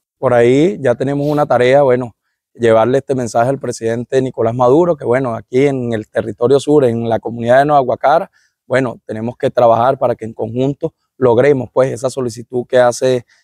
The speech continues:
que hacen los vecinos y los abuelos y abuelas que, que día a día lo vemos muy activo en esta, en este territorio de Nueva Guacara.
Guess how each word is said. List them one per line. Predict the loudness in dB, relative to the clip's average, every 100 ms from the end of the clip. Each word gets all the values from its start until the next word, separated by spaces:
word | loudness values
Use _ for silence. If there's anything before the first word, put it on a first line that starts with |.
| _
que | -2
hacen | 0 0 0 2 0 -4 0
los | 0 0
vecinos | 0 -2 -2 -2 -2 -2
y |
los | -2 -2
abuelos | 0 0 0 0
y |
abuelas | 0 2 2 0
que, | -2 -4 -4 _ _ _
que | -2 2
día | 4 4
a |
día | 4 4
lo | 4 2
vemos | -2 -4
muy | -4 -4
activo | -6 -6 -2 -2 -4 _ _
en | -4 -2
esta, | -4 -2 2 4 2 0 _ _
en | -14
este | -10 -6
territorio | -6 -6 -4 0 0
de |
Nueva | 0 -2
Guacara. | -4 -8 -10